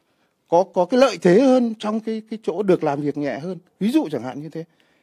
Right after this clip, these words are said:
Thế đâm ra nó trở thành một cái, cái, cái, cái, cái hỗn loạn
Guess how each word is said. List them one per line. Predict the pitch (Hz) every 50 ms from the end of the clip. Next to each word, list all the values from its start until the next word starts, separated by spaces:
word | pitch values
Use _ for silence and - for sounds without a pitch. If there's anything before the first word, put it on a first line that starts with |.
| _ -
Thế | 240
đâm | 208 247 240 226
ra | 226
nó | 220 233
trở | 226 - 202 165 233
thành | - - 139 151 151
một | 135 131 - -
cái, | 202 208 208 208 _ _ _ _ _ _ _ _ _ _ _ _ -
cái, | - 240 226 226 226 -
cái, | 226 220 220 -
cái, | 220 220 214 _ -
cái | 220 220 220 214
hỗn | 202 185 180 277 302 311
loạn | 370 349 320 294 247 185